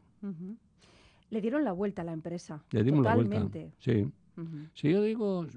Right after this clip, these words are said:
Speaker 2: que, a, a ver, a veces te preguntan, "Oye,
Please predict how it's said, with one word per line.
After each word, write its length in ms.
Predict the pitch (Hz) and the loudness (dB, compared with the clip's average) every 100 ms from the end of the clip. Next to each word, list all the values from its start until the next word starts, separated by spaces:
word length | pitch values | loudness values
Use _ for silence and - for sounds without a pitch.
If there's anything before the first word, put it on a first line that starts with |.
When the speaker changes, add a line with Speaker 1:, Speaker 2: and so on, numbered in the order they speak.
| 139 | -10
Speaker 2:
que, 440 | 147 165 165 143 143 | -6 -4 -2 -4 -4
a, 200 | 139 143 | -4 -4
a 40 | |
ver, 100 | 160 160 160 156 147 139 | -6 -6 -10 -10 -10 -8
a 60 | 151 | -6
veces 300 | 135 160 135 | -4 -4 -4
te 100 | 131 | -6
preguntan, 540 | 113 107 147 127 139 | -6 -6 -6 -6 -6
"Oye, 300 | 175 143 | -4 -4